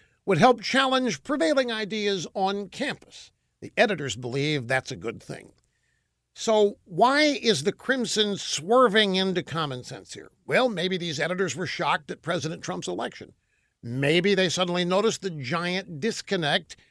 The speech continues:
between the Ivy League and the rest of the country. It really doesn't matter why, because the people who actually run Harvard are one hundred percent liberals, and they won't listen to a bunch of student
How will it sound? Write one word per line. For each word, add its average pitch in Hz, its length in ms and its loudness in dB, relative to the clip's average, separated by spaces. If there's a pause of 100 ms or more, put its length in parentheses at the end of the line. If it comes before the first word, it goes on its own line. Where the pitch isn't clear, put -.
(240)
between 170 320 -2
the 175 140 -2
Ivy 165 260 -2
League 160 240 0
and 190 80 0
the 170 60 -2
rest 143 240 -4
of - 40 -14
the - 60 -6
country. 135 480 -4 (460)
It 180 80 -10
really 349 180 2
doesn't 214 260 2
matter 247 240 0
why, 120 360 -12 (420)
because 185 240 4
the 170 100 -2
people 294 540 4
who 247 260 2
actually 226 600 2
run 196 440 2
Harvard 156 520 0
are 151 180 2
one 196 280 0
hundred 185 420 -2
percent 175 380 -6
liberals, 214 480 2
and 226 120 -2
they 262 80 0
won't 285 360 2
listen 196 260 -2
to 180 80 0
a 160 80 0
bunch 151 220 -6
of 143 80 -10
student 143 420 -4